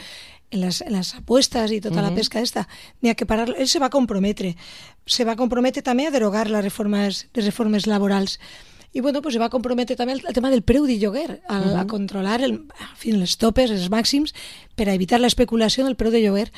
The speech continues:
Speaker 1: Pues ell ho va signar, eh, davant dels periodistes i no va complir.
Speaker 2: I no ha complit
Speaker 1: No va
Speaker 2: res.
Speaker 1: complir,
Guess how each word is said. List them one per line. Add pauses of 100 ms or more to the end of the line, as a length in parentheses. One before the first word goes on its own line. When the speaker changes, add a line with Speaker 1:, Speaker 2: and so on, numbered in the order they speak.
(300)
Speaker 1:
Pues
ell
ho
va
signar,
eh, (220)
davant
dels
periodistes (420)
i
no
va
complir. (300)
Speaker 2:
I
no
ha
complit
Speaker 1:
No
va
Speaker 2:
res.
Speaker 1:
complir,